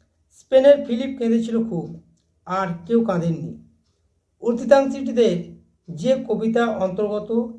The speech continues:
সেই কবিতায় আর কোন কোন শাসকের নাম আছে?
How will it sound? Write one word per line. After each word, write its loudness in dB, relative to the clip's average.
সেই -2
কবিতায় -2
আর 0
কোন -2
কোন 2
শাসকের -4
নাম 0
আছে? -10